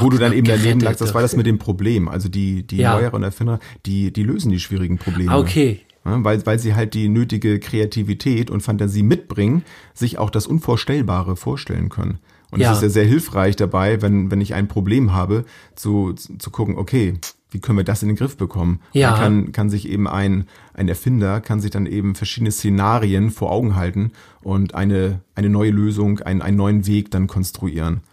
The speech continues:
Speaker 2: Ja.
Speaker 1: Klingt auf jeden Fall, finde ich, nach einer sehr, sehr frischen Rolle, ne?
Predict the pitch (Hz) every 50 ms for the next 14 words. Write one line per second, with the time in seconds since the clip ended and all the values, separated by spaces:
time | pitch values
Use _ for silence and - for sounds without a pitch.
0 | _ _ _ _ _ _ - 131 127 117 104 98 101 104 - - - 113 110 107
1 | 104 - 107 101 101 - 101 98 98 - - - 104 101 98 - - - _ -
2 | 101 101 87 85 104 101 92 101 95 95 92 95 95 - - - - - - 92
3 | 90 - - - 120 - - 90 87 85 92 - - 85 85 85 85 85 82 90
4 | 104 - 156